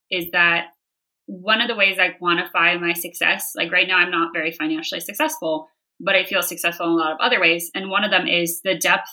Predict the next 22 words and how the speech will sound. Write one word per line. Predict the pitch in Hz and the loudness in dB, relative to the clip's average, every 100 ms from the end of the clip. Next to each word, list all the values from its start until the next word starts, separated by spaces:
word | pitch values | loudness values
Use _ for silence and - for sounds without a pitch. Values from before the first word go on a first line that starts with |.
| - - | -20 -6
and | 202 | 0
authenticity | 170 190 185 180 170 202 | 2 2 0 -6 -4 0
of | 185 | 0
the | 180 | 0
relationships | 170 165 165 208 233 240 | 0 -2 -4 -6 -6 -6
I've | 233 | -6
been | 226 | -6
forming | 233 240 262 269 269 _ _ _ _ - | -4 -2 0 -2 -6 _ _ _ _ -8
that | 180 185 | 0 2
I | 185 | 2
feel | - 190 | 0 0
like | 180 - | 0 -2
I've | 180 175 | -6 -4
really | 185 185 180 | -4 -2 -4
deeply | 170 170 185 - | -6 -8 -10 -10
connected | 175 156 202 196 | -6 -6 -6 -6
with | 180 185 | -4 -4
so, | - - - - 180 180 165 165 | -8 -10 -10 -4 0 2 2 0
so | - - 175 | -6 -4 -2
many | 170 165 165 165 | 2 2 0 -4
people, | 170 165 156 156 | -10 -6 -4 -2
not, | 175 175 170 | 0 2 2